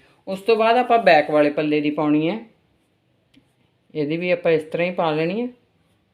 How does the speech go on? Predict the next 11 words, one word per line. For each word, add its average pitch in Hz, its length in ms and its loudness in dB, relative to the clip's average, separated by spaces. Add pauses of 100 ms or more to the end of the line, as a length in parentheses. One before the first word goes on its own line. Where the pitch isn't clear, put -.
(1400)
ਇੱਥੇ 220 440 4
ਆ 214 120 2
ਕੇ 202 440 -4 (300)
ਹੁਣ 196 220 0
ਦੇਖੋ 202 320 0
ਆਪਾਂ 196 280 0
ਜਿਹੜੀ 185 220 -2
ਗੁਲਾਈ 170 380 -2
ਆ 190 80 -2
ਉਹ 196 220 -4
ਇੱਥੋਂ - 340 -12